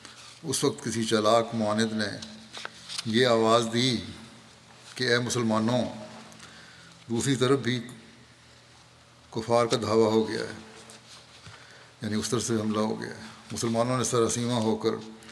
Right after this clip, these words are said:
پلٹا کھایا اور گھبراہٹ میں بے دیکھے سمجھے اپنے آدمیوں پر ہی تلوار چلانی شروع کر دی۔ دوسری طرف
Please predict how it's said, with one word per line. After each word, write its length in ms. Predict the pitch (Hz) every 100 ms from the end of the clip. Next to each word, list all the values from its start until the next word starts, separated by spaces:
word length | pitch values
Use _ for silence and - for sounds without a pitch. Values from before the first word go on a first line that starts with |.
| - - - -
پلٹا 260 | 110 131
کھایا 400 | 135 131 117 101 101 - - - - - - - -
اور 140 | 113 110
گھبراہٹ 420 | 107 107 113 120
میں 80 | 120
بے 160 | 110 113
دیکھے 320 | 113 110 110
سمجھے 440 | 113 110 117 120 113 - - - - - - -
اپنے 280 | 123 131 131
آدمیوں 340 | 117 113 139
پر 120 | 131
ہی 260 | 113 113 113 - - - -
تلوار 300 | 113 107 110
چلانی 320 | 123 113 110
شروع 160 | 113 117
کر 100 | 120 110
دی۔ 60 | 113 110 - - - - - - - - - - - - 110
دوسری 240 | 107 113
طرف 260 | 120 117